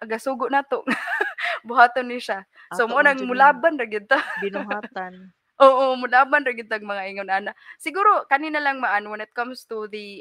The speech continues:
Speaker 1: um, social media creation and the contents that you are also sharing. Unsay makaingon nimo nga murag pinaka misconception nga sa kita ani, uy, kay murag di man ni tinuod gyud nga imong nakuan?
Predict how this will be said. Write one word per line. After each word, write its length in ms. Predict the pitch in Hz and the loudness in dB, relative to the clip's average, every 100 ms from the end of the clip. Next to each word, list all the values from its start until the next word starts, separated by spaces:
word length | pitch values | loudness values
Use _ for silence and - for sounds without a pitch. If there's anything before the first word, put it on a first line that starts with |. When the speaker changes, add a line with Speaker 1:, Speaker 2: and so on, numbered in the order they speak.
| - | -4
Speaker 1:
um, 200 | 202 208 | -4 -4
social 380 | 226 220 233 214 | -10 -8 -8 -8
media 760 | 214 214 202 208 202 196 196 208 - | -10 -16 -6 0 2 2 0 -4 -10
creation 560 | 214 220 220 226 214 196 | -10 -8 -10 -10 -10 -8
and 300 | 202 202 196 | -10 -12 -16
the 140 | 202 - | -16 -8
contents 460 | 214 220 220 220 - | -8 -8 -12 -12 -8
that 140 | 202 - | -8 -8
you 200 | 202 196 | -6 -2
are 260 | 190 190 | 0 0
also 300 | - 214 220 214 | -4 -8 -10 -14
sharing. 480 | - 190 196 196 _ _ _ _ _ - | -8 -6 -6 -10 _ _ _ _ _ -6
Unsay 420 | 508 554 349 - 240 | 0 0 0 -10 -6
makaingon 460 | 240 269 269 262 | -2 0 -2 -4
nimo 240 | 254 247 226 | -6 -6 -4
nga 120 | 208 _ _ _ 220 | -6 _ _ _ -2
murag 340 | 233 226 202 _ | -2 -2 -8 _
pinaka 360 | 277 294 294 254 | -6 -4 0 0
misconception 1120 | 233 262 - 254 226 220 233 240 - 233 226 220 | -2 -10 -10 -10 -10 -6 -6 -6 -8 -6 -6 -10
nga 80 | - | -12
sa 100 | 294 - | -12 -10
kita 420 | 339 - 349 226 | -10 2 4 4
ani, 160 | 220 269 | 0 -8
uy, 60 | |
kay 120 | 302 262 | -6 -6
murag 200 | 262 247 | -6 -8
di 80 | 277 | -8
man 120 | 381 | -8
ni 60 | 359 | -8
tinuod 520 | 262 226 240 233 208 | -8 -4 -4 -6 -8
gyud 160 | 233 202 | -12 -6
nga 140 | 214 208 | -6 -4
imong 280 | 226 226 214 | -8 -4 -6
nakuan? 460 | 202 185 220 247 | -4 -4 -4 -4